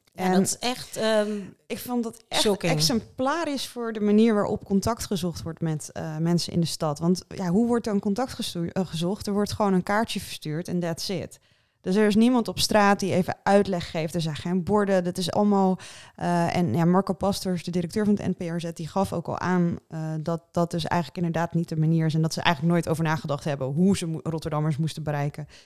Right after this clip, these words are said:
Speaker 2: Maar dat er zoveel pro-, problemen zijn op Zuid, dat, dat ze dat eerst moesten oplossen. Ja, ik ben heel benieuwd hoe dat samen dingen
Speaker 1: Ja, maar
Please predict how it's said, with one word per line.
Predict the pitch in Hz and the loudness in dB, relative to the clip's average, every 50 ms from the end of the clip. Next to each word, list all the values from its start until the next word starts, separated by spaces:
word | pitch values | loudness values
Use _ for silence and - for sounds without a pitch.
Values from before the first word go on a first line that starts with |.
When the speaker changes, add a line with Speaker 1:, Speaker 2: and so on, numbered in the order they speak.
| _ _ _ | _ _ _
Speaker 2:
Maar | - 143 | -6 -2
dat | 156 170 160 | -2 -2 -2
er | 170 | 0
zoveel | 151 180 175 151 165 156 | 0 2 0 0 0 -4
pro-, | - - 156 147 - - | -6 -6 -6 -6 -8 -10
problemen | - - 180 165 165 170 165 165 160 156 | -6 -2 0 2 2 4 4 4 4 4
zijn | 151 170 156 156 | 2 0 0 -2
op | 147 | -2
Zuid, | - - 156 147 156 151 - - | -2 0 0 2 0 0 -4 -10
dat, | - - _ _ | -16 -16 _ _
dat | - 160 - | -6 -6 -4
ze | - - | 0 2
dat | 160 170 - | 2 2 4
eerst | - 180 170 - - | 2 0 2 2 2
moesten | 175 - - - | 2 2 0 -2
oplossen. | - 170 151 143 110 113 - 139 127 - - _ - - - - - - - - - - - - - - - | -2 0 2 2 0 0 -2 -4 -6 -6 -8 _ -20 -20 -20 -20 -18 -18 -18 -18 -20 -20 -20 -20 -20 -16 -12
Ja, | 170 151 - - - | -10 -8 -8 -8 -8
ik | - 160 _ - | -10 -12 _ -4
ben | - 175 | 0 2
heel | 175 180 185 190 | 4 6 6 4
benieuwd | 175 180 175 170 160 156 151 | 4 4 4 2 2 0 -2
hoe | 165 156 | -4 -4
dat | 151 151 151 | -2 -2 0
samen | - - - 180 175 175 180 185 180 165 | 0 2 2 4 4 4 4 2 2 2
dingen | 160 160 160 | 2 2 2
Speaker 1:
Ja, | 170 | 2
maar | - - | 2 2